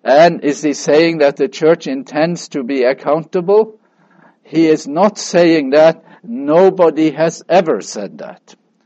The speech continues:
Nobody has ever said that. The high tide or the low tide,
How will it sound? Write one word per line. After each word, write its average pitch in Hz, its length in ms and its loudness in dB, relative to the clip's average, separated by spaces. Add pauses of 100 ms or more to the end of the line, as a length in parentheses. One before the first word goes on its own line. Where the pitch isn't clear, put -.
(120)
Nobody 160 560 -2
has 151 240 -4
ever 170 360 0
said 135 380 -2
that. 123 260 -2 (200)
The 139 200 -2
high 185 320 2
tide 190 560 0 (240)
or 180 200 4
the 180 180 2
low 165 240 4
tide, 123 500 -2